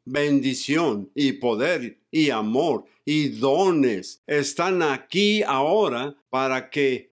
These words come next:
participemos. Pero hay más y más y más que se va a venir.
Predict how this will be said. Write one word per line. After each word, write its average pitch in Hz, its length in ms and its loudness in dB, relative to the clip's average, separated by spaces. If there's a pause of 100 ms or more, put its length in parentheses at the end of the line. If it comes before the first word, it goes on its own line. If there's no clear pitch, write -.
(140)
participemos. 139 1300 -4 (580)
Pero 120 380 0
hay 117 140 -2
más 160 800 -2
y 123 160 -2
más 143 500 0
y 131 200 0
más 139 340 0
que 117 120 -2
se 117 140 -6
va 117 380 -2
a 113 140 0
venir. 123 420 -2